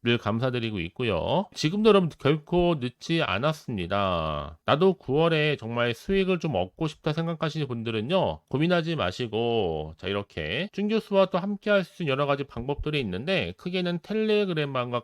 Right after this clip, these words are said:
카톡방 제가 운영하고 있어요. 아직 텔레그램 계정을 추가하지 못하신 분들은요. 텔레라고 문자를 남겨주시게 되면 공일공 사구팔사 일칠일공으로 제 텔레그램방 들어올 수 있도록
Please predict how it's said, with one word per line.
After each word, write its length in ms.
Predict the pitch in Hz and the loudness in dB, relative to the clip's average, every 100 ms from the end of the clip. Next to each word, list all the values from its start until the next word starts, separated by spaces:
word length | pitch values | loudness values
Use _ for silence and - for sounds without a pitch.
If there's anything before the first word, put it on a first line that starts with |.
| - | -6
카톡방 420 | 180 185 - 151 | -8 -8 -4 -4
제가 140 | 120 | -2
운영하고 400 | 101 104 104 101 | -2 -2 -4 -4
있어요. 460 | 82 - 92 76 71 - | -6 -6 -6 -6 -6 -2
아직 400 | 117 165 170 175 | 0 2 2 0
텔레그램 540 | - 214 220 208 208 196 | -2 0 0 2 0 0
계정을 580 | - 120 143 143 147 | -2 -2 0 0 0
추가하지 460 | - - 220 208 190 | -4 -8 -2 0 0
못하신 460 | 117 - 143 156 127 | -4 -2 -4 -4 -6
분들은요. 800 | 110 113 117 107 156 139 87 80 | -6 -4 -2 -2 0 0 0 -4
텔레라고 640 | - 185 196 196 190 151 131 | -6 -2 0 0 0 0 -2
문자를 480 | 104 101 101 120 120 | -2 -4 -2 -2 0
남겨주시게 540 | 98 98 95 95 98 | -2 -4 -6 -8 -10
되면 600 | 85 76 107 131 92 80 | -8 -6 -2 -2 -2 -6
공일공 760 | - - 95 92 95 151 170 175 | -10 -8 -4 -4 -2 -2 -2 -4
사구팔사 720 | - 92 90 - 95 98 98 | -8 -8 -8 -6 -6 -4 -6
일칠일공으로 1040 | 90 135 - 120 98 95 82 82 139 190 208 | -4 -6 -6 -4 -2 -2 -4 -2 0 0 -2
제 100 | - | -6
텔레그램방 920 | 104 175 185 185 185 - 120 117 113 107 | -4 0 0 0 -2 -2 -2 0 -2 -2
들어올 340 | 120 123 107 | -4 0 0
수 160 | 101 - | -2 -6
있도록 840 | 92 90 87 85 123 123 87 78 | -6 -4 -2 -2 0 0 0 -4